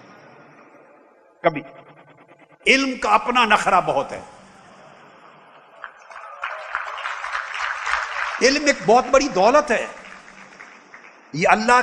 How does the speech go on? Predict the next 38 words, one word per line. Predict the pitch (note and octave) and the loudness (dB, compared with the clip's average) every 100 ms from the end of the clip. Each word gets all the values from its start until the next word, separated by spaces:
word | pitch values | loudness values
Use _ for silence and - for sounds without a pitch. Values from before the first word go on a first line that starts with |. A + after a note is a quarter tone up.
| B3 | 2
کے | A3+ | 0
ایٹریبیوٹس | G#3+ A#3+ G3 A3+ D#4+ D#4 | 0 0 0 4 4 4
میں | D#4+ C#4+ | 0 2
سے | C4+ | 2
ہے۔ | F#3+ D3 - - - - - - | 2 0 -6 -14 -20 -20 -20 0
الرحمن | F3+ E3+ F3 - F#3 G#3 G#3 G#3 | 2 2 0 2 2 4 2 2
علم | G#3 D4 C4 B3 A3+ | 2 2 4 2 2
القرآن، | G#3+ - F#3 E3 D#3 B2+ G#2+ - | -2 -4 -8 -2 -2 -2 -8 -4
اللہ | - B3+ B3 A#3+ | 0 2 4 2
معلم | G#3 G3 G3 F#3+ E3+ | 2 0 0 -2 -4
ہے، | C#3+ G2+ - - - - - - - - - - - - - _ _ _ _ _ _ - | -6 -10 -16 -20 -20 -20 -20 -20 -20 -20 -20 -20 -20 -20 -20 _ _ _ _ _ _ -2
اور | G3+ | 0
اس | A3 | 2
نے | A#3 A#3 | 2 2
اپنی | A3+ A#3+ | 2 -2
تعریف | A#3 G#3+ G#3+ A#3 G#3 | 2 2 2 0 -2
علم | G#3 A3 | 0 0
کے | G#3 G#3+ | 0 2
نام | G3 G3 | 2 0
سے | F#3+ | -2
بڑی | G3 F#3 F3 | -4 -4 -6
کی | F3 E3+ C3 | -8 -6 -8
ہیں۔ | A2+ - - - - - - - D#3+ | -12 -18 -20 -20 -20 -20 -20 -10 2
قرآن | E3 G3 B3 A#3+ A3 | 4 6 4 0 -2
کو | |
علم | G#3 G#3 F#3+ | -2 -2 -2
کہا | E3 C#3 D#3 | 0 2 2
ہے، | C3+ B2 G#2+ - - - - | 0 -6 -8 -16 -20 -20 -8
حضور | D#3 G#3 B3 | -4 -4 -2
علیہ | A3+ | -2
الصلوۃ | - G#3 G#3 G#3 | 0 2 2 0
والسلام | F#3 F3 G#3 A3+ G#3 | -6 -4 -4 -6 -10
کی | A3+ | -6
تعریف | A3 F#3+ G3+ F#3 | 2 2 0 -6
علم | F#3 G3 E3+ | -10 -8 -8
سے | F#3 | -8
کی | F3+ D#3+ | -8 -10
ہے۔ | A2 | -10